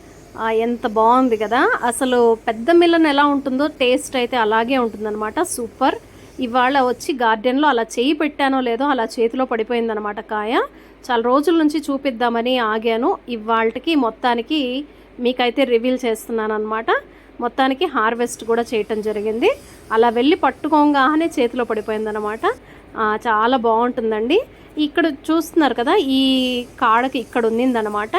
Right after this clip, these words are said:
ఈ ఆకులు అయితే దాచిపెట్టుకుంటాయన్నమాట. చాలా చక్కగా భలే అనిపిస్తది, ప్రొటెక్ట్ చేసుకుంటది అనమాట.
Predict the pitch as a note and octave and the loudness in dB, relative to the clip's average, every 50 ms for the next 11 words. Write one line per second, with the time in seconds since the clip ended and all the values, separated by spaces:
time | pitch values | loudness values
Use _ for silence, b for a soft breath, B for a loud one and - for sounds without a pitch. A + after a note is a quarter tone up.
0 | A4 - - B3+ B3+ A#3+ G#3+ G#3+ B3 D4 D4 F4 D#4 C#4+ B3+ C4 D#4 C#4+ G#3+ - | -2 -2 -2 -2 0 0 2 2 0 0 2 2 2 2 0 0 -2 -4 -2 -2
1 | G3 G3+ - D4 - - - D4 D4 - - C4 A#3+ A3 A#3+ A3+ A3 G#3+ G#3 G#3 | 0 0 -2 -2 -4 -4 -4 -4 -4 -2 -4 -4 -2 -2 -2 -2 -2 -4 -4 -6
2 | G#3 A#3+ A3+ - A#3 G3+ G3 G#3+ A3+ B3+ C4 B3+ B3+ G#3+ - - G#3+ G#3 A#3+ C4+ | -6 -8 -6 -2 -2 0 0 0 2 0 0 -2 -4 -10 -8 -8 -4 0 0 0
3 | A#3 A3+ A3+ A3+ A#3 B3 B3+ B3+ B3 A#3+ A#3 A#3 C4 D4 D4 - - B3+ G#3+ A3+ | 2 0 0 2 2 2 2 2 2 0 0 0 -2 -2 -4 -2 -4 -4 -4 -4
4 | C4+ - - A#3+ - - F#4+ - - - F4 E4 D4+ D#4 - - C4+ A3+ - A3+ | -4 -4 -4 -6 -4 -4 -4 -4 -2 0 0 0 0 0 -4 -4 -4 -4 -4 -4
5 | G3+ G#3+ G#3+ G#3+ G#3 G3+ G3 G3+ | -4 -4 -6 -6 -4 -6 -6 -4